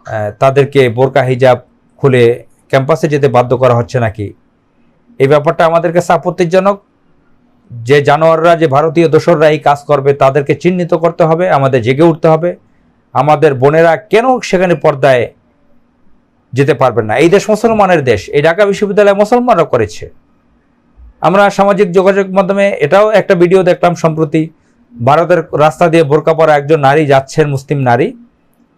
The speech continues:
তাকে একটা শিশু বয়সের ছেলে, কিশোর বয়সের ছেলে তার, তার উপর পাথর বা অন্য কোনো শক্ত, শক্ত বস্তু তার গায়ে ছুঁড়ে মারছে। রাস্তায় তাকে চরমভাবে অপমান, অপদস্থ করছে, আঘাত করছে, হামলা করছে তার উপরে।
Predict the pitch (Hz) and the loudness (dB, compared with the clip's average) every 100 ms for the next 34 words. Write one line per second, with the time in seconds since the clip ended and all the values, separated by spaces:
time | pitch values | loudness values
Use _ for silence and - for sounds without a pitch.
0 | _ 143 147 160 143 139 127 135 156 139 | _ -2 0 2 2 2 -2 -2 -2 -2
1 | 202 196 196 190 185 170 - 156 143 120 | -4 -2 0 0 0 -4 -2 0 0 -2
2 | - _ _ - 170 180 160 160 151 - | -6 _ _ -8 -2 0 0 0 -4 0
3 | 147 131 - 135 147 - - - _ _ | 0 0 2 2 0 -4 -16 -20 _ _
4 | - 143 139 143 - 143 147 156 143 - | -2 0 2 0 0 -2 2 0 0 -8
5 | _ _ - 131 147 143 156 151 151 147 | _ _ -4 0 2 2 0 0 0 0
6 | - 147 _ - - 143 - 127 143 143 | 0 -6 _ -8 -4 -2 0 0 0 -2
7 | 139 135 131 135 _ 117 131 131 123 143 | 0 0 0 -6 _ -2 0 0 0 0
8 | 123 117 - 113 - _ _ _ _ _ | 2 -2 -2 -8 -8 _ _ _ _ _
9 | _ - 131 135 151 135 127 139 147 147 | _ -2 0 2 0 0 0 -2 0 -2
10 | 143 196 220 180 180 165 147 147 151 151 | 0 0 2 0 0 2 0 0 -2 0
11 | 139 135 135 131 139 123 120 - 117 135 | 0 0 0 0 -2 -2 -4 -2 0 0
12 | 143 127 104 - 104 147 175 160 110 - | -2 -4 -6 -6 -4 -2 -2 0 -2 -2
13 | 123 110 98 95 | -2 -2 -2 -6